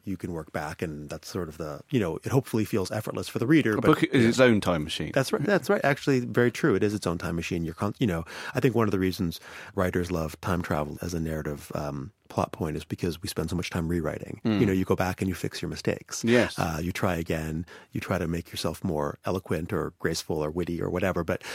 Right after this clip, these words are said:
Speaker 1: you know, in writing, you have the chance that you don't have in real life, which is to fix your mistakes and get a second chance to do better.
Speaker 2: Mm. I g-, it's hard to talk about without, without giving stuff away, but by the end, I would say there are a number of different timelines in play.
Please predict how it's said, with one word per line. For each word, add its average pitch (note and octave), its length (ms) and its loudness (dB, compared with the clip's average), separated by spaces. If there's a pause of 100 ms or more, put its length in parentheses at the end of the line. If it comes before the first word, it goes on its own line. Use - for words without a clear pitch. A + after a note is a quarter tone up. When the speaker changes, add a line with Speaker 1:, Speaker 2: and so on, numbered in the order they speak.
(120)
Speaker 1:
you A2 60 4
know, F#2+ 200 4
in G#2+ 120 2
writing, A2 400 6
you F#2+ 140 0
have F#2 100 0
the - 60 -2
chance G#2+ 420 2
that - 120 -2
you F2 80 0
don't A#2+ 180 6
have F2 160 0
in E2+ 80 -2
real A2 160 4
life, D#2+ 300 -2
which - 120 -4
is F2+ 100 -8
to E2+ 80 -8
fix - 280 -6
your F2 60 -2
mistakes E2 340 -4
and F2+ 80 -2
get E2 100 -2
a - 40 -4
second F2 260 -4
chance D#2 240 -6
to - 100 -18
do E2 100 -4
better. - 440 -8
Speaker 2:
Mm. F2+ 380 0 (140)
I - 60 2
g-, G2 160 -4
it's - 200 -2
hard D3 220 6
to - 80 -6
talk A2 140 2
about G2+ 140 6
without, F#2+ 240 6
without F#2+ 320 4
giving F2+ 320 4 (320)
stuff - 260 -2
away, F2+ 360 4
but F2 240 2 (640)
by B2 420 6
the A2+ 240 8
end, E2 560 0 (140)
I F#2+ 120 6
would G2 200 6
say G2+ 120 2
there F#2+ 180 4
are G2 60 6
a G2+ 40 6
number G#2+ 520 6
of E2+ 60 -2
different - 340 -6
timelines D#2 560 -4
in D2+ 160 -6
play. - 340 -6